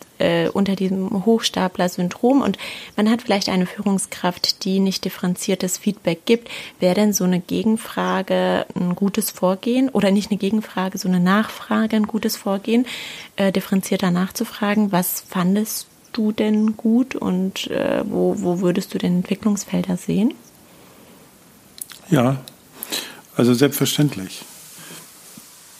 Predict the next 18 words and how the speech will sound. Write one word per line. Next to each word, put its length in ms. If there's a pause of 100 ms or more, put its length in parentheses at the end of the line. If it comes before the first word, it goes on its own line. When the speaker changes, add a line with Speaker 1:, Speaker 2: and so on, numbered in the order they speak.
(340)
Speaker 2:
Wobei 400
wir 120
natürlich 440
da 160
manche 340
Vorgesetzte 760
auf 140
dem 100
falschen 360
Fuß 360
erwischen, 520
weil 140
Speaker 1:
Mhm. 40
Speaker 2:
sie 80
es 160
nicht 180
gelernt 440
haben 200